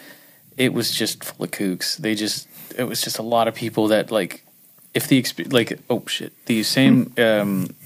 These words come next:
Speaker 1: experience kind of at Golden West with, like, a bunch of students that know nothing. It was, like, even less so
Speaker 2: Yeah.
Speaker 1: at Cal State Dominguez. My, actually, for my final project, we had to mix a record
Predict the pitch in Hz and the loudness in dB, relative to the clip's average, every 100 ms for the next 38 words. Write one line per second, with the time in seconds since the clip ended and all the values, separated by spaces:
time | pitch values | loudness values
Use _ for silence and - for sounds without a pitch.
0 | - 117 - 113 110 101 - 104 95 92 | -8 -6 0 2 2 0 -2 -4 -2 -4
1 | 95 87 92 95 - 101 - - - - | -6 -6 -10 -14 -16 -16 -14 -14 -16 -20
2 | _ - - _ _ - - 104 113 107 | _ -20 -20 _ _ -20 -8 0 2 2
3 | - 113 104 101 98 101 104 104 123 123 | 0 0 0 -4 -4 -2 -2 0 2 2
4 | - 156 135 110 - 117 110 101 92 78 | 2 4 4 2 0 0 2 2 0 -4
5 | 104 104 - - 92 82 90 - - 113 | 0 0 0 -4 -6 -6 -8 -14 2 4
6 | 104 - - 107 - - - 110 98 101 | 4 2 0 -2 -2 -10 0 0 2 -2
7 | 101 101 98 95 90 - - 120 127 113 | -4 -4 -4 -6 -10 -14 -2 2 4 4
8 | 123 127 - 120 107 - 110 98 - - | 2 2 2 0 0 0 0 0 -2 0
9 | 113 110 101 113 101 95 90 - 104 107 | 2 0 0 2 2 2 -6 -4 -2 0
10 | 104 104 - 98 95 - 90 | 0 -2 -4 -6 -8 -10 -16